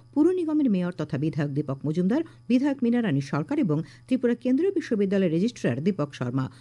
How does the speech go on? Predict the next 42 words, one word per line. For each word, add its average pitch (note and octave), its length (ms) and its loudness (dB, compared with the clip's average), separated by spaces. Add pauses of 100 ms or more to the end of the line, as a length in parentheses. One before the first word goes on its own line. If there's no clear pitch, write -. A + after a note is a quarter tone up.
(120)
পদ্মশ্রী D3 380 0
চিত্তরঞ্জন C3 540 -2
মহারাজ G#3 360 0 (260)
নর্থ B3+ 220 0
ইস্ট D#4+ 160 -2
ইনস্টিটিউট B3 420 -4
অফ C4 120 2
নার্সিং E3+ 360 0
সায়েন্সের F3+ 400 -2
চেয়ারম্যান C#3 360 0
ডক্টর C#3 240 -4
পার্থপ্রতিম D3 560 -6
সাহা। C#3 380 -6 (760)
অর্থমন্ত্রী G4+ 540 -2
নির্মলা F4+ 320 2
সীতারামন E4 420 0
আজ D4+ 100 0
সংসদে C4+ 440 0
দু F3 100 0
হাজার G3 200 0
চব্বিশ B3+ 400 -2
দু D#4 80 0
হাজার C4+ 200 2
পঁচিশ G#3+ 380 -4
সালের C3+ 240 -2 (280)
অর্থনৈতিক D4+ 480 0
সমীক্ষা D#4+ 360 -2
পেশ C3+ 220 -4
করেছেন। C#3+ 400 -4 (240)
সমীক্ষা F4+ 420 0
অনুযায়ী, F4+ 220 0
দু C4+ 100 -2
হাজার D4 200 0
পঁচিশ B3+ 360 -2
সালে B3+ 160 0
ভারতের F3 340 -2
প্রকৃত A#3+ 360 -2
জিডিপি G3 360 0
ছয় D#3+ 220 -4
দশমিক D3+ 340 -4
চার D#3+ 120 -4
শতাংশ B3+ 420 -4